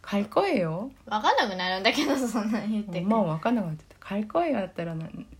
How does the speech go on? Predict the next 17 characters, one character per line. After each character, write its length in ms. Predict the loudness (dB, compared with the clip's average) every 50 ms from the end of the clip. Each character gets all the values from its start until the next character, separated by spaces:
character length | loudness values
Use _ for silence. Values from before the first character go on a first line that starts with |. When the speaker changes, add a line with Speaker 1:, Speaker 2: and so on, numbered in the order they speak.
| -20 -20 -20 _ -20 -20 _ -20 _ _ _ -20 _ -18 0
Speaker 1:
急 160 | 4 6 8
に 120 | 8 10 10
何、 380 | 8 8 6 4 2 0 -4 -8 -2
「ど 120 | 0 0
う 40 | 0
し 100 | 0 0
た？」 140 | 0 0 2 0
み 80 | -2 -4
た 80 | -6
い 40 | -8
な。 60 | -8 -10 -12 -14 -16 _ _ -20 -20 -20 _ -20 _ _ -20 -20 _ _ _ -20 -20 -20 _ _ -20 _ _ _ _ -12 -8
Speaker 2:
う 40 | -6
ん。 220 | -6 -6 -6 -10 -14 -20 _ -20 -20 _ _ _ _ _ -20 _ _ _ _ -20 _ _ _ _ -20 -20 -20 _ _ -20 _ _ _ _ -20 -18 -12
Speaker 1:
う 20 | -12
ん。 140 | -12 -12 -12 -18 _ _ -20 -20 -20 -20 -20 _ -12 -10
Speaker 2:
う 20 |
ん。 140 | -10 -10 -12